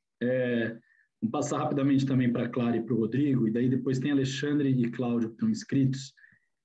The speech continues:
e a gente vai ter tempo de, assim, se alguém ainda quiser se inscrever, além do Alexandre e do Cláudio,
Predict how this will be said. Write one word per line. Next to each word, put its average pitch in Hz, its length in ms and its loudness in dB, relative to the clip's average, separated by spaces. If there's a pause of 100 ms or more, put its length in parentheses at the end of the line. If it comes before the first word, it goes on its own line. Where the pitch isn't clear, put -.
(140)
e 117 220 4
a 113 80 2
gente 117 260 2
vai 120 140 0
ter 120 140 0
tempo 117 260 0
de, 120 160 0 (220)
assim, - 480 -4
se - 120 -10
alguém 139 280 2
ainda 147 200 0
quiser 131 420 0
se 135 120 -2
inscrever, 123 500 0
além 120 160 4
do 120 100 4
Alexandre 117 320 2
e - 20 4
do 117 100 0
Cláudio, 117 600 -4